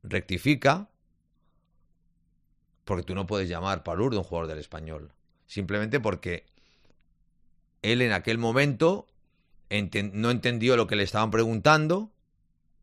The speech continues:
porque es posible que no lo entendiera, y lo primero que le sale es que "no entiendo catalán". Pero no, me parece, yo me, me, cuando lo escuché,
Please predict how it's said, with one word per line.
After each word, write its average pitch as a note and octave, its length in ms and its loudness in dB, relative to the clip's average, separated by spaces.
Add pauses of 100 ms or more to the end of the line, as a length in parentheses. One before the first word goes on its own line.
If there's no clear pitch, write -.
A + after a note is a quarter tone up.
(460)
porque F2+ 180 -4
es F#2 80 -8
posible C#3+ 400 2
que G#2+ 80 0
no F#2 100 -2
lo E2+ 60 -4
entendiera, C3 640 0 (400)
y G2+ 120 -6
lo F#2+ 100 0
primero F2 300 -2
que G#2 80 -2
le G#2+ 80 0
sale A#2+ 200 0
es C3 100 0
que G2+ 180 -4
"no G2 140 -4
entiendo F2 360 -6
catalán". D2+ 520 -10 (1300)
Pero - 140 -20
no, - 120 -20 (140)
me D#2 120 -12
parece, F2 440 -4 (800)
yo G2+ 200 0
me, E3+ 180 4
me, A2+ 280 -4
cuando G#2 260 -4
lo G2 120 -2
escuché, D#3 600 -4